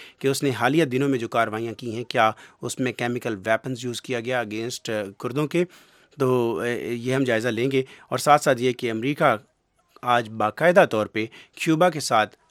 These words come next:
اشروں کی علیحدگی یا اشروں کی سفارتی تعلقات، آ،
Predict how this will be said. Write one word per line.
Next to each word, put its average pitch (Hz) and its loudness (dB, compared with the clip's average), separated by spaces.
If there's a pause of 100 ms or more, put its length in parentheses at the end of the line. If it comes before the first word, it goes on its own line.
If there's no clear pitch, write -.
(140)
اشروں 202 -2
کی 113 -6 (360)
علیحدگی 127 -6
یا 113 -2 (120)
اشروں 151 -2
کی 143 -6
سفارتی 123 -2
تعلقات، 113 0 (480)
آ، - -6